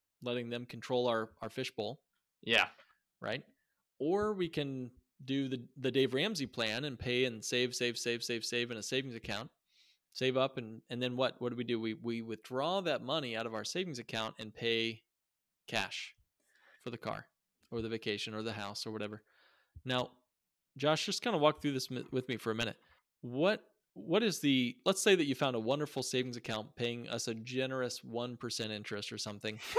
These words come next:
Speaker 1: <laughs> you know, um, <laughs> so let's say that you then,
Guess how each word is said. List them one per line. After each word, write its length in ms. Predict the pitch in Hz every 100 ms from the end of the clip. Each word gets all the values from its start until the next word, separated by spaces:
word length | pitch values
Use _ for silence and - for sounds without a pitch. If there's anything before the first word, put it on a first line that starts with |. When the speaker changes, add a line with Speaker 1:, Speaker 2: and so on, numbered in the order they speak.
| 415 - 285
Speaker 1:
<laughs> 500 | - - - - -
you 80 | 123
know, 180 | 113 113 - -
um, 320 | 113 107 110 _ _ _ _ - -
<laughs> 600 | 240 - - - - -
so 340 | - 165 156 151 - _ -
let's 260 | 135 175 -
say 200 | 214 190
that 160 | 165
you 200 | 139 143
then, 480 | 139 143 139 135 135